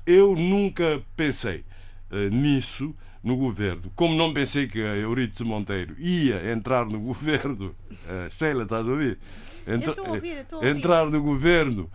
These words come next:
Speaker 1: como secretária de Estado do Ensino Superior, porque eu estava a pensar que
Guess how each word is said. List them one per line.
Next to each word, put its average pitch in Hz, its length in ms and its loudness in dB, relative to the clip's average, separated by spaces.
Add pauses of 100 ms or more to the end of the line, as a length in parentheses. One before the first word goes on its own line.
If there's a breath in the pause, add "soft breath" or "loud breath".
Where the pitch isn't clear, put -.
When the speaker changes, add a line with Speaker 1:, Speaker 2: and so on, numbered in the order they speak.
(500 soft breath)
Speaker 1:
como 160 240 2
secretária 175 600 4
de 131 80 -4
Estado 120 300 2
do 127 80 2
Ensino 135 420 2
Superior, 95 580 -4 (480 soft breath)
porque 233 280 2
eu 226 60 4
estava 120 360 2
a 95 40 -2
pensar 113 520 0 (420 soft breath)
que 214 120 -4